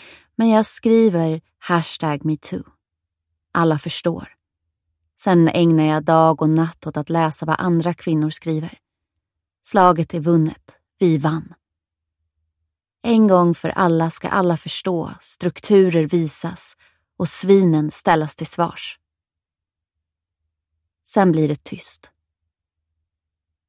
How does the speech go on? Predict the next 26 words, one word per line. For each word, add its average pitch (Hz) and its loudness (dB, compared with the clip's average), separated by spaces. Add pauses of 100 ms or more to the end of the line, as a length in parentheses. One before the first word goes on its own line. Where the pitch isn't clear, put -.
(120)
Tystnaden 220 2
efter 160 -4
metoo 160 -4
kändes 170 -2
som 160 -2
ett 151 -4
slags - -10
våld. 180 -6 (640)
Som - 2
att 220 0
hela 202 2
metoo 190 -2
hade 170 -2
varit 165 -4
en 170 0
oas 175 0
i - -6
öknen 175 -6
som - -6
vi 165 -2
utmattade 175 -4
och 156 -8
törstiga 190 -6
hade 160 -4
inbillat 175 -4
oss. - -16